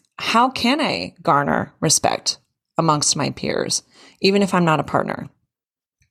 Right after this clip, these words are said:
Again, something to be solved, something to be navigated, rather than a reason not to act. All of those worried thoughts, all of those worst case scenarios, you know, "I'm going to be a failure, no one's gonna hire me," all of those things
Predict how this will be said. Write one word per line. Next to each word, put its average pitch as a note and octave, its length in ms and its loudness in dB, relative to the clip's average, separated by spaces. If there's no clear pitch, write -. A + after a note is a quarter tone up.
Again, D#3 400 0
something F3 360 -2
to F3+ 60 0
be F3+ 100 -2
solved, F3 400 2
something D#3 340 -4
to F#3 100 -2
be F3 120 0
navigated, E3+ 800 0
rather E3 380 2
than E3 120 -4
a D#3+ 80 -6
reason D3+ 320 -4
not C#3 220 -4
to - 140 -6
act. - 360 -6
All A3+ 360 6
of A#3+ 160 2
those F3 320 4
worried D#3 500 0
thoughts, - 380 -2
all E3+ 200 4
of G3+ 100 -2
those F3 220 0
worst D#3 280 -2
case D3 240 -4
scenarios, C3 500 -2
you D3 60 -4
know, - 100 -4
"I'm D#3 200 -2
going F3 180 0
to F3+ 120 -4
be F3 120 2
a F3 60 2
failure, D#3+ 480 2
no C#3+ 120 -4
one's D3+ 180 -6
gonna F#3 180 -6
hire E3+ 400 -2
me," D#3+ 140 -2
all F3 280 4
of F#3 60 -2
those F3+ 220 0
things G3+ 300 0